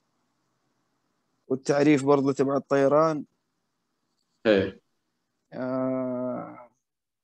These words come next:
Speaker 1: طبعًا برضو كتبت عنه كذا، بس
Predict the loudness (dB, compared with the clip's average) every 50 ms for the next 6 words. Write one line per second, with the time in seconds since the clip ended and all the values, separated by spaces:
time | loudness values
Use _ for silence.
0 | _ _ _ _ _ _ _ _ _ _ _ _ _ _ _ _ _ _ _ 6
1 | 8 8 10 10 10 10 10 8 6 4 2 2 2 2 2 2 2 4 6 6
2 | 6 6 4 2 2 2 2 2 2 0 0 0 -2 -6 -6 -8 -10 -12 -14